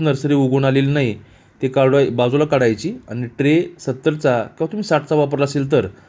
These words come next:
बरोबर सगळे ट्रे चांगले साठचे किंवा सत्तरचे तयार झाले पाहिजेत. छोटे छोटे, उशिरा गवलेले, पानं मुरगळलेली किंवा आपल्याला वाटतं की हे रोगट आहे, असे सगळे बियाणे काढून बाजूला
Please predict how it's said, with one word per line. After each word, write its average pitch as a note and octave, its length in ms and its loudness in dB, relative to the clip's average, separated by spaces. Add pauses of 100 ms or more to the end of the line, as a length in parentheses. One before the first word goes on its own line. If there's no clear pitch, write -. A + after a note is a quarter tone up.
(260)
बरोबर D#3 320 0
सगळे E3 340 2
ट्रे D#3+ 260 0
चांगले D3+ 360 0
साठचे C#3+ 400 -2
किंवा C#3+ 160 -2
सत्तरचे C3+ 720 -2 (180)
तयार B2+ 140 2
झाले A2+ 180 0
पाहिजेत. G#2 300 -2 (720)
छोटे C#3+ 220 2
छोटे, D3+ 340 2
उशिरा C#3+ 380 2
गवलेले, C3 600 4 (460)
पानं B2+ 200 2
मुरगळलेली C3+ 800 2 (600)
किंवा B2+ 80 -4
आपल्याला C3+ 240 0
वाटतं C#3 240 0
की C#3 60 -6
हे C#3 180 0
रोगट C#3+ 340 4
आहे, A2 380 0 (600)
असे C3 180 -8
सगळे E3 320 4
बियाणे E3 380 2
काढून D#3+ 240 0
बाजूला D3 480 2